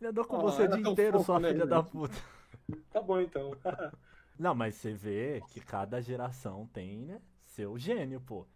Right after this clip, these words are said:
Speaker 1: Antigamente teve Johan, veio Kira, veio Lelouch,
Speaker 2: <laughs>
Speaker 1: e agora a
Speaker 2: Agora
Speaker 1: nova
Speaker 2: Nana.
Speaker 1: geração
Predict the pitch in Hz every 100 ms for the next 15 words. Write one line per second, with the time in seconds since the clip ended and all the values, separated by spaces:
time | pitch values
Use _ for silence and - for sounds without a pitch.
0 | - 95 90 95 95 98 98 - 98 87
1 | 107 135 117 104 107 110 - _ _ 87
2 | 92 90 - - 123 104 101 98 98 -
3 | 85 90 143 101 104 127 202 113 - 123
4 | 143 - - 185 170 160 139 120 - 190
5 | 214 214 254 170 254 254 277 139 123 214